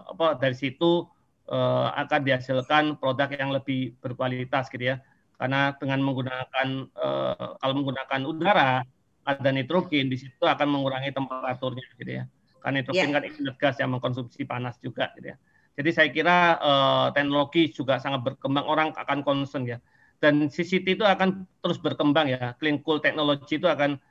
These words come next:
Speaker 1: terus berkembang. Dan saya kira di Indonesia,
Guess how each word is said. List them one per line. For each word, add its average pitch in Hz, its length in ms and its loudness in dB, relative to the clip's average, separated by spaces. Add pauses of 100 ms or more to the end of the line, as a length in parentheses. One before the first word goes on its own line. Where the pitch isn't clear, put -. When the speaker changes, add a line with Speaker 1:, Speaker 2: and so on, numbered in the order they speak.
(200)
Speaker 1:
terus 160 240 -4
berkembang. 156 720 2 (400)
Dan 143 240 2
saya 156 160 4
kira 175 240 2
di 156 160 2
Indonesia, 139 320 0